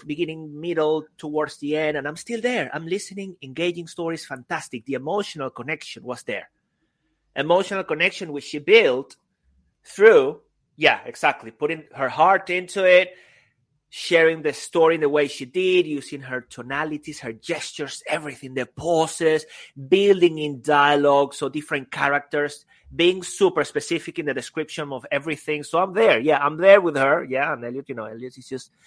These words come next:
playing around. People, if you are only watching this, sorry, if you are listening to this, not watching it,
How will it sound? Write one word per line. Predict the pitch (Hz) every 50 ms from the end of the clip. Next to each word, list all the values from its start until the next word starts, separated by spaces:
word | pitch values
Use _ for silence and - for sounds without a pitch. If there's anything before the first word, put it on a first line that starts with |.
| _ _ _ _ _
playing | - 151 143 135 127
around. | 123 123 127 123
People, | - 180 175 175 139
if | 131 123 - -
you | 165 175 - -
are | 185 185
only | 180 185 180 180
watching | 165 147 139 151 156 160 156 151 - - 117 123
this, | 143 156 139 120 117 - - -
sorry, | - - 147 131 117 104 -
if | 131 120 -
you | - 151
are |
listening | 165 196 202 - - 156 143 127
to | 147
this, | 143 139 127
not | - 143 151 147
watching | 160 170 170 - - 120 117
it, | 120 120 120